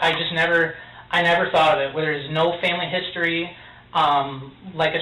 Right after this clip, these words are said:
said, recently, um, regardless of,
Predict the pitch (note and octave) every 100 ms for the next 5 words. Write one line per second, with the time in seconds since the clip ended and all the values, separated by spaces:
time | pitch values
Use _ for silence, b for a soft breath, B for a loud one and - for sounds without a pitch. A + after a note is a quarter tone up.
0 | - E3 D#3+ - D3+ D3+ F#3 G3+ - F#3+
1 | F3 F3 F3 - B B B D#3+ D3+ C#3
2 | C3+ C3 - - B B B B B -
3 | - - - - - - - - - -
4 | - - - - F3 E3+ F3 F#3+ F3+ -
5 | E3+